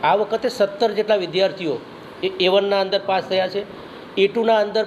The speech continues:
પણ, અ, વિદ્યાર્થીઓના અંદર વધારો થયો છે. આ વખતે પંચાણું વિદ્યાર્થીઓ એ ટુમાં પાસ થયા છે અને બી વનના અંદર એકસો નેવ્યાસી અને બી ટુમાં બસો તેતાલીસ વિદ્યાર્થીઓ ઉત્તીર્ણ થયા છે. અ,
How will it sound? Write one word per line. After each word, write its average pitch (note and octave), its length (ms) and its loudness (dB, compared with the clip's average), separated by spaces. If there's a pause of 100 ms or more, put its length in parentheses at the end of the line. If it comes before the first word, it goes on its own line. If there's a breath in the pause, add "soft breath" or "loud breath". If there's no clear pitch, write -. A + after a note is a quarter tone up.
પણ, A#3 220 2
અ, G3+ 340 2
વિદ્યાર્થીઓના G3+ 760 0
અંદર G3 220 0
વધારો F#3+ 320 2
થયો G3 180 0
છે. F#3 100 -4
આ F3+ 60 4
વખતે F3 220 -2
પંચાણું F#3 540 2
વિદ્યાર્થીઓ F#3+ 560 0
એ F#3 80 2
ટુમાં F#3 340 0
પાસ F#3 160 4
થયા F#3 240 2
છે F#3+ 140 -2 (500 loud breath)
અને D#3+ 160 4
બી F3+ 200 -2
વનના G3+ 380 2
અંદર F#3 380 2
એકસો F3 260 -4
નેવ્યાસી F3 540 2
અને E3+ 100 0
બી E3 120 -4
ટુમાં F#3+ 320 0
બસો E3+ 240 0
તેતાલીસ F#3 500 0
વિદ્યાર્થીઓ F3+ 580 0 (440 loud breath)
ઉત્તીર્ણ G3 320 4
થયા F#3+ 220 4
છે. G3 140 -4
અ, - 540 -6